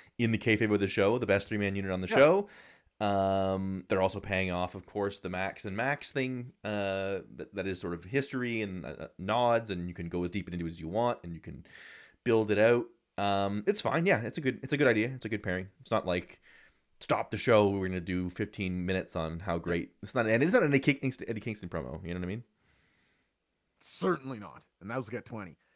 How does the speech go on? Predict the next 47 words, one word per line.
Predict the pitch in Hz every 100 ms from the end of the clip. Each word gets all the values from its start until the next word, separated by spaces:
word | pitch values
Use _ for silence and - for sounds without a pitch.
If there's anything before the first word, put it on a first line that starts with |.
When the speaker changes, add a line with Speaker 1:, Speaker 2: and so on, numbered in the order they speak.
| _ _ _
Speaker 2:
Uh, | 98 98 98 98 98
but | 135 -
as | 156 165 165
M | 151
J | 151
F | -
storms | 143 131 123
off, | 123 120 117 113 -
Max | 110 110 110 -
goes, | 120 98 98
"Well, | 117
fine | 170 175 165
then. | 123 85 82 _ _ -
I'll | 120
enter | 180 196 185
the |
battle | 170 170 175
royale, | 170 160 156 147 117 101
win | 139 294 285
that | 180 147
ring, | 147 113 104 95 - _
and | 95
put | 123 110
it |
on | 117
your | 127
finger." | 131 175 101
He's | 117
gonna | 127 143
put | 147 120
so, | 139 127
so | 131 131 113 _ _ _ _ -
if | 175
I'm | 247 277
M | 226
J | 175
F, | 233 170
I |
like | 143 285 -
that | 139
idea. | 98 90 90
I |
got | 127 170
the |
ring | 175 285
back. | 185 - _ _ _ _ -
Speaker 1:
Yes. | 110 - -